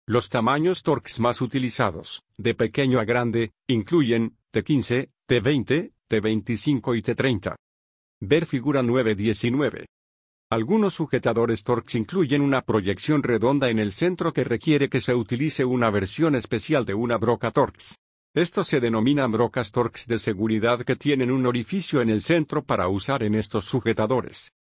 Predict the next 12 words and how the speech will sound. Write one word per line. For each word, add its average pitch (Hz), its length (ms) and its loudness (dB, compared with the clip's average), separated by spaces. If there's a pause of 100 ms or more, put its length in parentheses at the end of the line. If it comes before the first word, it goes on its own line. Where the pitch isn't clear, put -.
(200)
Los 107 200 0
sujetadores 131 720 -2
Torx 147 320 -2
externos 131 500 0
también 113 380 0
se 123 120 0
utilizan 127 580 -2
principalmente 139 840 0
como 117 240 0
sujetadores 113 760 0
de 117 120 2
motor, 117 420 0